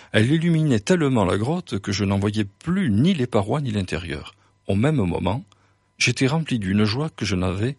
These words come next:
jamais éprouvée. Les voyants ont conscience qu'ils n'ont pas affaire à une lumière ordinaire, et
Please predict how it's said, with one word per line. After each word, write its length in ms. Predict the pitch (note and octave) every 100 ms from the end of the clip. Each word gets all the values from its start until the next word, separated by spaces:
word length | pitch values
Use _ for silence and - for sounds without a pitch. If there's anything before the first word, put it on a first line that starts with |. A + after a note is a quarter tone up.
| -
jamais 480 | G#2+ G2 G2+ G2+ G2
éprouvée. 440 | - - - - _ _ _ _ _ _ _ B5+ B5 _ _ _ _ _ _ _ _ -
Les 100 | G2
voyants 380 | G2 A#2 D#3 D3+ -
ont 120 | G#2
conscience 580 | E3+ E3+ - E3 - -
qu'ils 140 | -
n'ont 120 | G2 F#2
pas 260 | A2+ G2+
affaire 260 | F2+ C3 A2+
à 60 |
une 100 | F#2+
lumière 320 | F#2 G2+ C3 A2+
ordinaire, 720 | - A2+ C3 C3 G2 - - _ - - - -
et 180 | C3